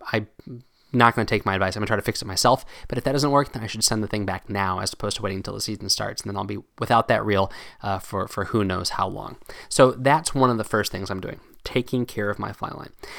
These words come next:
Second thing, and I talked about this last week in the, the, um, the pivoting podcast, is, uh, when you buy your license, read those guidebooks. You would be surprised. Maybe not. Maybe you're like me and you like reading the guidebook. So what I mean by that is, you know, the Fish and Game department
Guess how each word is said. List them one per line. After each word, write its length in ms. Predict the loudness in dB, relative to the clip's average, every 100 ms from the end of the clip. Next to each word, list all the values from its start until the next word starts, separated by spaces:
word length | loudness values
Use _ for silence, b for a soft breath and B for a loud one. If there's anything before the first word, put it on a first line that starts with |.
| B
Second 360 | 2 4 6 4
thing, 180 | 0 2
and 100 | 4
I 60 |
talked 200 | 6 6
about 120 | 6
this 140 | 4 8
last 320 | 8 8 2
week 180 | -2 -2
in 180 | -2 0
the, 200 | 0 -2
the, 320 | 0 0 2
um, 400 | 2 2 0 -6 -10 -8
the 240 | -8 -8 _ _ -10 -6 6
pivoting 480 | 8 8 4 -2 -12 0
podcast, 440 | 2 2 -6 -6 -8 B B B
is, 300 | 0 2 0 0
uh, 260 | 0 0 -4 -10 -14 -8 2
when 140 | 6
you 60 | 10
buy 120 | 10
your 140 | 10
license, 440 | 6 6 0 -2 -4 -10 -6
read 320 | 2 2 6
those 200 | 4 6
guidebooks. 580 | 4 4 2 -8 -6 -8 B B B B -10
You 540 | -4 0 0 0 -2 -2
would 180 | -2 0
be 240 | 2 2
surprised. 640 | 0 0 -2 -2 -2 -2 -2
Maybe 260 | 0 2 2
not. 220 | 0 0
Maybe 180 | 0 4
you're 140 | 6
like 240 | 6 4 0
me 160 | -2
and 100 | -2
you 140 | -2 -2
like 260 | -2 -2
reading 160 | -6 -6
the 80 | -6
guidebook. 420 | -6 -8 -10 -2
So 280 | 2 2 0
what 240 | 4 6
I 40 |
mean 160 | 6 6
by 120 | 4
that 160 | 2 0
is, 200 | -2 -2
you 120 | -2
know, 80 | -6
the 240 | -8 -4
Fish 180 | 2 2
and 100 | 2
Game 200 | 0 0
department 480 | 2 2 2 -4